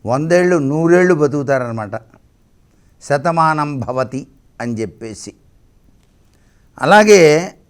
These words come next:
తమ పని తామే కానీ ఒకరి విషయంలో మాత్రం వీళ్ళు జోక్యం చేసుకోరు.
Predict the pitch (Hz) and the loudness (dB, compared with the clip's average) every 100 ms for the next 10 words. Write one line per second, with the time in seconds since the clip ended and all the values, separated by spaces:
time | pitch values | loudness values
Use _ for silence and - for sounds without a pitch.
0 | _ _ _ _ _ _ _ - 170 185 | _ _ _ _ _ _ _ 0 4 4
1 | 170 202 247 - 180 208 214 202 180 170 | 6 4 4 4 4 6 6 4 4 4
2 | 170 247 214 - _ _ _ _ _ _ | 2 -2 -6 -16 _ _ _ _ _ _
3 | _ _ _ 135 160 196 185 170 - 208 | _ _ _ -4 0 2 2 0 2 2
4 | 208 202 180 170 165 175 156 156 147 131 | 4 4 2 -2 -2 -6 -4 -2 -2 -4
5 | 120 170 165 160 135 135 - 127 113 - | -2 -4 -2 -6 -6 -8 -10 -12 -12 -14